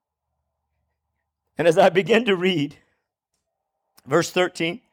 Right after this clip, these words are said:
where he stopped, "Whosoever shall call upon the name shall be, the Lord shall be saved.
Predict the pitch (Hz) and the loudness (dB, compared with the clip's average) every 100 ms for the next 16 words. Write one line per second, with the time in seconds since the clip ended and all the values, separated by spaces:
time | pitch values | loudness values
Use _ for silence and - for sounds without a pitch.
0 | _ _ _ 143 143 170 160 - 175 180 | _ _ _ -2 0 0 -2 2 2 2
1 | 170 180 185 170 165 160 - 170 170 180 | -4 -4 -2 -2 -4 -4 2 2 2 0
2 | 170 165 165 156 147 151 147 - 147 165 | -2 0 0 0 -4 -4 -4 -4 -4 0
3 | 160 139 143 143 - 139 143 135 _ | -2 -2 -6 -6 -4 -6 -6 -14 _